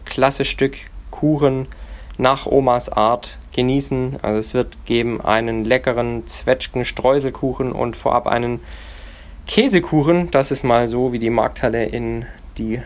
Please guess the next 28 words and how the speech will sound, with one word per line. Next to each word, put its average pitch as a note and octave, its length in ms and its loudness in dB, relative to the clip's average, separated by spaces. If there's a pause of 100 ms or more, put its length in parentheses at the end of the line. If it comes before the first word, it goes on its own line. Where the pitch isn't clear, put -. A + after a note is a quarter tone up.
(160)
Kuchenwelt A#2 1000 0
einsteigt. B2 680 0 (1000)
Und A#2+ 680 0 (100)
leckeres B2 500 0
Eis C3+ 200 2
bekommt C#3 340 0
ihr A#2 60 6
ja A2+ 60 4
schon A2 180 0
am G#2+ 80 2
Marktplatz, G#2+ 400 0
aber C#3 340 2
ab - 140 0
morgen A2 360 2
dann G2+ 200 0
auch G#2 240 0 (640)
einen G#2 420 0
sehr, C3 300 2
sehr B2 160 4
leckeren A2+ 560 0 (720)
Kuchen G#3 600 4
inklusive B2+ 880 2
einem G2+ 360 -2
tollen B2+ 420 0
Cappuccino - 580 -2
aus G2+ 140 -4
der G#2+ 100 2
Siebträgermaschine. G2 840 -2